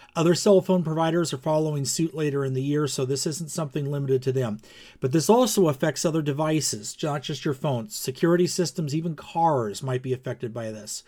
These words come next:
For more information, check out our show this Saturday afternoon at five o'clock here on The Answer Portland.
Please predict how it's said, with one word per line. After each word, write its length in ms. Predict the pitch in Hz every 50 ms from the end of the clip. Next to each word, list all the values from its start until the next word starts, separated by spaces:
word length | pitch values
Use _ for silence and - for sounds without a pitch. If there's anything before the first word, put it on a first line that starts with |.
| - - - - - - - _
For 160 | - - 156
more 200 | 160 165 175 196
information, 520 | 208 185 - 185 180 185 196 190 - 220
check 240 | 185 - 190 180 -
out 120 | 190 175 170
our 120 | 170 160
show 240 | - - 196 226 240
this 160 | 185 139 -
Saturday 420 | - - 165 160 170 165 170 170
afternoon 460 | 165 160 156 - - 151 160 170 165 151
at 100 | 139 -
five 240 | - 160 156 160
o'clock 440 | 165 165 - - 175 170 185 180 - _
here 380 | _ - - 226 196 131 101 90 - _
on 180 | - 135 127 123
The 140 | 127 120
Answer 240 | 113 113 117 - 165
Portland. 580 | 131 - 143 120 110 101 101 98 95 - -